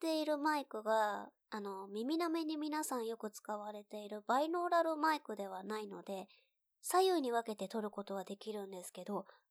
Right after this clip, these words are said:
耳の中をグッポーと舐められている音がなかなか再現できなくて、そこが苦労しました。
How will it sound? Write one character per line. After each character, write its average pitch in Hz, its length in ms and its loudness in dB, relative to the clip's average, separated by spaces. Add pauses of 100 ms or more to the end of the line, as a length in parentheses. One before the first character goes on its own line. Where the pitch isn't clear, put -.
(120)
耳 269 280 4
の 359 140 8
中 339 260 8
を 247 140 2
グ 269 120 -4
ッ 269 40 -8 (100)
ポ 370 220 6
ー 370 60 12
と 302 100 6
舐 240 160 6
め 240 100 2
ら 254 100 6
れ 254 120 4
て 226 160 -2
い 202 80 0
る 196 100 -4
音 196 160 -4
が 185 120 -8
な 196 120 -6
か 302 120 2
な 320 120 2
か 294 380 8
再 269 260 2
現 233 80 0
で 220 100 -4
き 220 120 -4
な 202 100 -4
く - 80 -20
て、 190 360 -4 (560)
そ - 180 -20
こ 277 180 4
が 269 380 4 (580)
苦 262 140 0
労 208 260 2
し 196 140 -4
ま 185 180 -10
し - 140 -10
た。 175 220 -12